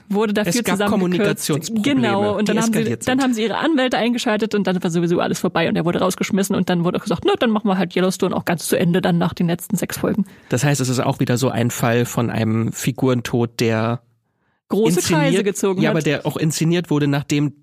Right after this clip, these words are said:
Speaker 2: die Person nicht mehr zur Verfügung
Speaker 1: Genau,
Speaker 2: stand.
Speaker 1: man konnte also nicht mehr Kevin Costner zurückholen und musste jetzt irgendwie damit umgehen.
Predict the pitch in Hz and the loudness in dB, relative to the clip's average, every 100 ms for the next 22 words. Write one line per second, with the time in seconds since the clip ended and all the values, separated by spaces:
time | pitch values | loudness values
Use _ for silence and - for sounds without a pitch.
0 | _ - - 151 120 127 139 - 123 127 | _ -4 -2 -2 0 0 0 -2 -2 -2
1 | 117 113 135 110 262 262 208 202 196 262 | -2 -2 -2 0 2 2 0 0 0 0
2 | 302 240 226 254 277 247 247 233 247 233 | 2 2 2 2 0 0 0 0 0 -2
3 | 240 220 240 - 294 254 247 - 254 - | -2 0 0 0 2 2 2 0 -2 0
4 | 262 269 320 320 202 247 - 220 180 - | 0 0 0 0 2 0 0 0 0 -2
5 | 170 175 | -2 -4